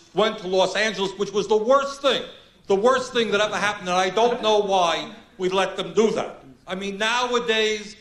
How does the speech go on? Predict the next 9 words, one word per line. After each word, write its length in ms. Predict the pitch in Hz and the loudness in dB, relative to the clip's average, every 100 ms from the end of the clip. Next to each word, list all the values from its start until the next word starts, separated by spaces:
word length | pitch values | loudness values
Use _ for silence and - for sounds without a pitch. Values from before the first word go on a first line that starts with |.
| - | -10
there 100 | 190 | -6
is 320 | 196 233 156 | -4 -4 -4
no 280 | 202 202 202 | -4 -4 -4
pride. 440 | 202 226 208 139 - - _ _ _ _ _ | -2 0 0 -2 -8 -20 _ _ _ _ _
You 120 | 190 | -4
don't 360 | 202 233 233 220 | 0 2 0 -4
know 220 | 220 196 | -2 -2
who 300 | 226 247 240 - | -2 -4 -4 2
owns 540 | 226 233 233 214 190 | 4 4 2 -4 -12